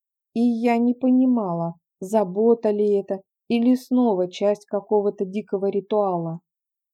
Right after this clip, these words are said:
Горела только слабая масленка. Кожей я чувствовала даже частицы масла, которым были умощены их тела,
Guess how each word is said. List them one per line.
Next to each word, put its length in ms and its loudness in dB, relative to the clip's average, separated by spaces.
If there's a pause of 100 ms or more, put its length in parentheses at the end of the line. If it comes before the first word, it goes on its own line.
(300)
Горела 580 4
только 420 -4
слабая 560 0
масленка. 840 -6 (520)
Кожей 480 2
я 240 -2
чувствовала 960 -4 (120)
даже 320 0
частицы 600 -4
масла, 680 -4 (100)
которым 580 0
были 240 -2
умощены 800 -2
их 260 -12
тела, 460 -6